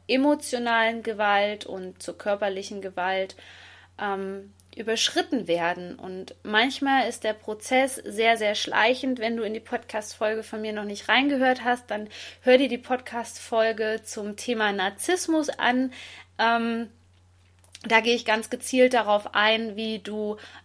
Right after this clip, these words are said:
eine Person mit einer narzisstischen Persönlichkeitsstörung erkennst, denn das ist eine der Arten der toxischen Beziehungen. Und,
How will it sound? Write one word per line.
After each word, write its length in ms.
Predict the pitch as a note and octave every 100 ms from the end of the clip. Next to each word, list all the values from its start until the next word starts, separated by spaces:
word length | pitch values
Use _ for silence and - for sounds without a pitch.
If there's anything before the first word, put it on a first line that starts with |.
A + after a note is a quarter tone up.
| -
eine 200 | G#3 G#3
Person 420 | G#3+ G3+ G#3+ G#3
mit 120 | G#3
einer 200 | - G3+
narzisstischen 680 | G3 F#3+ - A3 - - G#3
Persönlichkeitsstörung 1080 | G3 G3 C4 C4 - B3 A#3 - A#3 A3+ A3
erkennst, 480 | - G#3 A#3 G#3+ -
denn 140 | G3
das 160 | F#3+ F#3+
ist 180 | - -
eine 400 | F#3+ F#3 F3+ - _ _
der 160 | - F#3 -
Arten 520 | F#3+ A3+ B3+ B3+ A#3
der 180 | G#3+ G#3+
toxischen 600 | A#3+ A3+ - A3 A3+ G#3+
Beziehungen. 640 | G#3+ - - A3 G#3+ A3 A3 - - - - - - _
Und, 600 | - A#3 A#3+ A#3 A#3 -